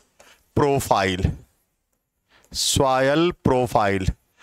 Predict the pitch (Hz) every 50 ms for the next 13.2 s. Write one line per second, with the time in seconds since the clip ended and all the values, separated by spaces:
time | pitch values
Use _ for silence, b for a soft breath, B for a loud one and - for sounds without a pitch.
0 | B B B B B B B 123 120 151 147 156 160 170 165 156 190 - 220 214
1 | - - - 151 - - 170 160 151 151 147 - - - 156 139 135 143 151 165
2 | 180 180 - - - _ _ b b b b b b b b b b _ _ -
3 | 151 127 147 143 147 147 151 156 165 165 170 - - 151 139 131 131 139 151 151
4 | - _ _ _ - 135 139 139 143 - - 113 101 98 98 92 92 - - -
5 | - - _ _ _ - 139 135 135 139 147 151 170 160 156 139 - 151 143 127
6 | - 151 147 151 151 156 151 135 - 170 151 151 156 160 147 131 131 - - 127
7 | 123 127 143 151 - - - 151 151 151 165 - B B B B B B B B
8 | B B B B B _ - - - - - 170 160 160 165 165 175 175 185 190
9 | 190 - _ - 156 143 143 139 127 - 143 120 113 113 107 92 90 85 95 -
10 | - - _ _ _ _ _ _ _ _ _ _ - - _ - - - - -
11 | 143 139 135 135 135 139 143 147 151 160 165 175 175 147 B B B B B B
12 | B B B _ _ - 156 151 156 160 160 - - - 143 120 117 117 120 117
13 | 104 95 87 -